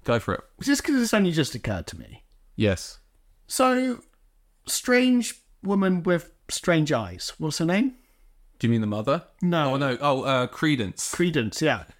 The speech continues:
Speaker 1: 'Cause she has strange eyes too.
Speaker 2: She does, yeah. But, like, why did they not just make this building Credence's house? It's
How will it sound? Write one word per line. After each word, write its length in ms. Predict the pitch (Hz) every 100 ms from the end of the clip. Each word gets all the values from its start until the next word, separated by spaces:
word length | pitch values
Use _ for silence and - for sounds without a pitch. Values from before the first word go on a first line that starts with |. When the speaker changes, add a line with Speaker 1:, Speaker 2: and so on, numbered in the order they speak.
| _
Speaker 1:
'Cause 140 | - 139
she 120 | 151
has 160 | 127
strange 340 | - 113 107 104
eyes 200 | 104 -
too. 220 | - 92 - - - - -
Speaker 2:
She 140 | -
does, 320 | 143 131 107 -
yeah. 160 | 117 - - - _ - - -
But, 180 | 285
like, 240 | 311 302 - _ _ _ _ _ _
why 500 | 339 330 240 349 - -
did 140 | -
they 120 | 262
not 240 | 226 220 -
just 160 | 196
make 300 | 185 180 -
this 220 | 170 156
building 360 | - 151 139 135
Credence's 640 | 123 135 131 127 - 120
house? 460 | - 131 87 - -
It's 280 | 147 151